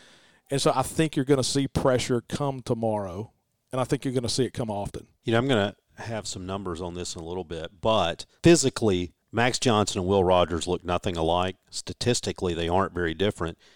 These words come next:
Speaker 2: You go back to that two interceptions he threw in that opening ball game. On the year, eleven touchdowns, two picks, and what you've seen is a guy get more conservative. You've seen a guy throw it shorter, take fewer chances. Overall,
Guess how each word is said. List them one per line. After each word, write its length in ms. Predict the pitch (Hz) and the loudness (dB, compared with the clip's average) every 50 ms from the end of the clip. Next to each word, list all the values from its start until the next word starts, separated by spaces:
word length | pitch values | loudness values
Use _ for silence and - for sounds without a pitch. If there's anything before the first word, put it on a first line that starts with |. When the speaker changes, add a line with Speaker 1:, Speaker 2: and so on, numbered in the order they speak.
| _ _ - | _ _ -6
Speaker 2:
You 80 | 107 117 | -2 2
go 140 | 147 127 | 4 4
back 240 | 107 120 107 107 - | 6 6 4 4 2
to 80 | - 101 | 0 -2
that 260 | 87 92 90 90 - _ _ - | -2 0 0 0 -2 _ _ -6
two 180 | - 131 120 | -2 0 2
interceptions 680 | 110 101 92 90 - - 101 98 101 - - 101 87 - | 2 2 0 0 0 0 0 0 0 -2 -4 -8 -6 -6
he 100 | 95 82 | -6 -6
threw 240 | - - 92 92 87 | -6 -2 -2 0 0
in 80 | 85 | 0
that 160 | 85 82 82 87 | -2 -2 0 0
opening 300 | 95 95 - 90 78 73 | 0 0 0 -4 -8 -4
ball 280 | 78 87 90 92 92 | 0 2 4 4 2
game. 260 | 85 85 78 76 76 - _ _ _ _ _ _ _ - | 2 -2 -6 -6 -8 -10 _ _ _ _ _ _ _ 0
On 200 | 113 127 151 143 | 2 4 4 4
the 80 | 127 113 | 2 0
year, 360 | 101 110 110 98 87 82 - | 0 2 4 4 2 2 0
eleven 460 | - 87 85 87 95 104 110 117 101 90 | -2 -2 0 2 4 2 2 2 -2 -2
touchdowns, 760 | - 101 95 87 - - - 85 82 80 78 78 - - | -2 -2 -2 -2 -4 -6 -6 -6 -6 -6 -6 -8 -8 -10
two 220 | - - - 104 92 | -8 -6 -4 -4 -4
picks, 500 | - - 101 101 110 - - - - - _ _ _ _ _ _ _ _ _ | -4 -4 -4 -4 -4 -6 -8 -10 -10 -10 _ _ _ _ _ _ _ _ _
and 120 | - 95 92 | -6 -4 -2
what 140 | 107 104 87 | -2 -2 -4
you've 140 | 95 90 | -4 -4
seen 240 | - - - 147 143 | -2 -2 0 0 0
is 120 | 110 - 101 | 0 -2 -2
a 40 | |
guy 260 | 87 90 90 85 85 85 | -2 -2 0 0 0 0
get 160 | 82 92 76 | -2 -6 -6
more 220 | 90 87 92 87 82 | -6 -4 -4 -4 -4
conservative. 760 | - - 80 - - 117 120 123 104 - - - - - - _ _ _ _ _ _ _ _ _ - | -6 -8 -8 -4 0 2 2 2 2 -2 -6 -16 -18 -20 -20 _ _ _ _ _ _ _ _ _ -12
You've 140 | 98 - - | -8 -4 0
seen 120 | 107 90 | 0 0
a 60 | 85 | 2
guy 160 | 76 90 80 | 2 2 0
throw 220 | 78 - 82 76 80 | 0 0 -2 -2 -2
it 100 | - - | -4 -4
shorter, 420 | - - 101 87 87 82 90 92 - | -2 0 0 0 0 -2 -4 -6 -6
take 220 | - - 85 - - | -6 -6 -6 -6 -8
fewer 260 | - 95 87 80 78 | -8 -8 -6 -6 -6
chances. 600 | - - 104 101 98 87 - 85 82 78 - - _ _ _ _ _ _ _ _ _ - | -4 -4 -2 -2 -2 -2 -4 -4 -4 -4 -4 -6 _ _ _ _ _ _ _ _ _ 0
Overall, 840 | 104 104 117 131 135 151 139 143 147 156 151 123 113 104 104 101 | 2 4 4 6 6 4 4 4 4 6 6 6 6 6 4 2